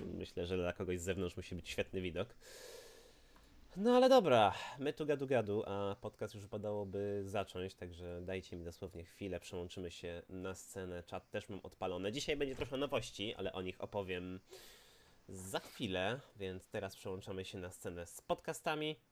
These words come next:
więc moi drodzy, mnie słyszycie i widzicie, Kubę też widzicie, także was witamy serdecznie. Moim dzisiejszym gościem jest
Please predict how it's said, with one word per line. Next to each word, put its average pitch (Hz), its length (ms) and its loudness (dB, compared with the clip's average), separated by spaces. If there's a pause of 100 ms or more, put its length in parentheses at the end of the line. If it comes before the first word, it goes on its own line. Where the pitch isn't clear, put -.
(240)
więc 95 380 -6
moi 104 220 2
drodzy, 107 440 2 (560)
mnie 135 180 4
słyszycie 180 520 -2 (380)
i - 120 -4
widzicie, 123 480 0
Kubę 101 240 0
też 127 180 0
widzicie, 120 320 -2
także 110 220 0
was 101 160 0
witamy 110 320 2
serdecznie. 104 560 -2
Moim 120 300 4
dzisiejszym 107 440 0
gościem 107 380 0
jest - 380 -4